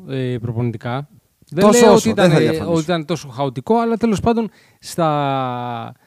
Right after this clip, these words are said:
Speaker 1: στη σκακέρα, αν θες, τη, τη, τη στιγμή που έπρεπε, κάναμε λάθος κίνηση, ας
Speaker 2: Ναι.
Speaker 1: πούμε. Ή δεν κάναμε τη σωστή κίνηση, είναι, είναι λίγο, ξέρεις,
Speaker 2: Ναι.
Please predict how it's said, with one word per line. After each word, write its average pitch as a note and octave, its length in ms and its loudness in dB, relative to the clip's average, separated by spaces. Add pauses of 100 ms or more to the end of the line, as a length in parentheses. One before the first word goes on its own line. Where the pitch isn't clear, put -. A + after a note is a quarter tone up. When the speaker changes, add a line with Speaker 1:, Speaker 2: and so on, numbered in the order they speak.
(180)
Speaker 1:
στη - 160 -8
σκακέρα, D3+ 840 0
αν D3+ 200 4
θες, D#3+ 600 -2
τη, F3 120 -14 (200)
τη, E3+ 100 -16 (240)
τη D#3+ 100 -8
στιγμή D#3+ 400 2
που D#3+ 160 4
έπρεπε, G3+ 400 4
κάναμε G3 340 0
λάθος F#3+ 220 0
κίνηση, D3 340 -4
ας G#2+ 100 -4
Speaker 2:
Ναι. G#2+ 60 -4
Speaker 1:
πούμε. A#2+ 160 0
Ή D3 100 6
δεν E3+ 180 4
κάναμε F#3 380 6
τη - 60 -4
σωστή D#3 220 -8
κίνηση, E3+ 380 -4
είναι, D#3+ 240 -2 (260)
είναι D#3+ 160 -2
λίγο, E3 260 -4 (280)
ξέρεις, C3 280 -8
Speaker 2:
Ναι. F#2+ 220 -6